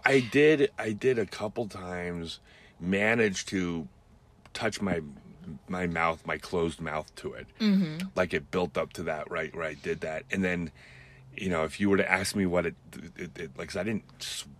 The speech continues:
Speaker 1: swallow it,
Speaker 2: Or
Speaker 1: but
Speaker 2: lick your lips
Speaker 1: or
Speaker 2: afterwards,
Speaker 1: well,
Speaker 2: right?
Speaker 1: but, but it touched my mouth, right?
Speaker 2: Mm-hmm.
Speaker 1: And it didn't have any taste.
Speaker 2: Mm-mm.
Speaker 1: Um, I knew it was mental. And I don't know, I'm such a big baby about it, which is funny 'cause I'm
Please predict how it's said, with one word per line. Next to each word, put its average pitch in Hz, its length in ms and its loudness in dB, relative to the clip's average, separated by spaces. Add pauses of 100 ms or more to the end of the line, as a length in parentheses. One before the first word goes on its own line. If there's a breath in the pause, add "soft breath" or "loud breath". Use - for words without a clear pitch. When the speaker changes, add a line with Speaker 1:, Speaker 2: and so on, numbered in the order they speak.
(340)
Speaker 1:
swallow 85 520 0
it, 82 260 -2
Speaker 2:
Or 170 100 0
Speaker 1:
but 160 140 4
Speaker 2:
lick 156 160 -6
your 160 100 0
lips 151 300 -4
Speaker 1:
or 147 40 2
Speaker 2:
afterwards, 147 520 0
Speaker 1:
well, 143 140 12
Speaker 2:
right? 143 60 6
Speaker 1:
but, 135 220 6
but 156 120 10
it 135 140 6
touched - 340 -2 (100)
my 98 160 -2 (260)
mouth, 90 400 -4
right? 95 240 8
Speaker 2:
Mm-hmm. 160 220 0 (580 loud breath)
Speaker 1:
And 113 300 4
it 98 160 2
didn't 117 180 6
have 107 240 0
any 120 140 4
taste. 73 560 -10 (160)
Speaker 2:
Mm-mm. 190 360 0 (540 loud breath)
Speaker 1:
Um, 82 400 0
I 85 80 2
knew 98 240 6
it 92 40 6
was 95 200 2
mental. 76 540 -4 (840)
And 82 300 -8 (100)
I - 40 -10
don't 80 140 -8
know, 76 80 -8
I'm 76 120 -12
such - 240 -10
a 80 60 -10
big 76 240 -10
baby 76 300 -8
about 73 240 -6
it, 87 40 2
which 98 160 2
is 104 120 0
funny 113 340 4
'cause 90 180 -6
I'm 82 300 -6